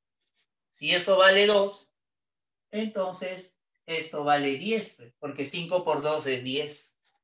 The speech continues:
Mira, se simplifica. Y de acá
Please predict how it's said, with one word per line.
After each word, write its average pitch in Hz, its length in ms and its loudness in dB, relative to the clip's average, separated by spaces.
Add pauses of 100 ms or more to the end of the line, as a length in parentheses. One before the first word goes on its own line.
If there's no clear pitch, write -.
(200)
Mira, 190 520 2 (2250)
se 151 220 0
simplifica. 170 1200 -6 (540)
Y 254 160 -6
de 262 100 4
acá 202 400 4